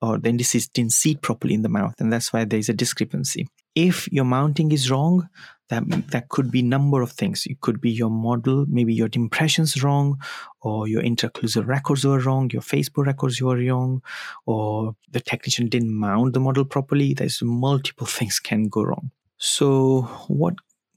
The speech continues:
do you do? Um, I would suggest if the, if the issue is, the discrepancy is very minor, then I would adjust it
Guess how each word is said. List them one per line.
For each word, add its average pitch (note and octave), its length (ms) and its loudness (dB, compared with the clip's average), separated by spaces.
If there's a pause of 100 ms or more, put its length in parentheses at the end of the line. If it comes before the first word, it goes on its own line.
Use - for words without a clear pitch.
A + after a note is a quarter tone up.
(160)
do C3+ 80 4
you C3+ 100 6
do? B2+ 300 2 (480)
Um, A#2 540 2 (260)
I D#3+ 320 4
would D#3+ 400 2 (380)
suggest B2+ 500 0
if C#3+ 280 -2
the, E3+ 460 2 (300)
if E3+ 440 2 (260)
the A#2+ 560 0 (180)
issue C#3 460 2
is, B2 1040 2 (400)
the A#2+ 120 2
discrepancy C3+ 640 0
is A2 120 0
very C#3+ 440 2
minor, C#3 640 4 (240)
then B2 180 2
I A#2+ 80 2
would B2 240 2
adjust C3+ 560 0
it B2+ 160 0